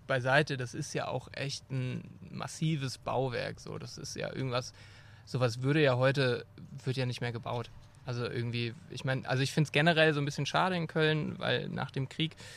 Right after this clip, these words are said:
ähm, ist natürlich sehr vieles kaputt gegangen und wenn man jetzt Bilder von damals sieht, irgendwie wie diese Stadt oder auch der Hauptbahnhof oder sowas mal ausgesehen hat,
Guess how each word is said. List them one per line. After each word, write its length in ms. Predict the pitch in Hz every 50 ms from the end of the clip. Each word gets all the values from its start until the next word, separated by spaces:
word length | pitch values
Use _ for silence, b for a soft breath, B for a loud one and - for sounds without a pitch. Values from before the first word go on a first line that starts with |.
| B B B B B B -
ähm, 220 | - 135 127 131
ist 120 | 113 - -
natürlich 280 | 143 127 147 135 131 -
sehr 140 | 139 139
vieles 360 | - - 151 139 135 127 - -
kaputt 300 | - 131 - 170 175 -
gegangen 520 | - 156 143 147 147 143 147 147 147 135
und 320 | 113 131 131 127 123 143 -
wenn 100 | 127 123
man 120 | 127 127
jetzt 240 | 127 120 - - -
Bilder 260 | 135 143 160 175 156
von 160 | - - 135
damals 400 | 123 123 120 123 120 123 120 -
sieht, 220 | - 143 160 170 -
irgendwie 340 | - 131 135 135 127 117 120
wie 160 | 127 139 139
diese 220 | 127 127 123 123
Stadt 320 | 120 - - 143 160 160 -
oder 180 | 120 127 -
auch 80 | - -
der 140 | - 110 -
Hauptbahnhof 480 | 139 151 - 143 131 127 120 113 117
oder 140 | - 117 113
sowas 260 | 113 113 113 117 -
mal 160 | - 110 104
ausgesehen 580 | - 131 151 160 - - 135 127 120 117 117 117
hat, 140 | 113 113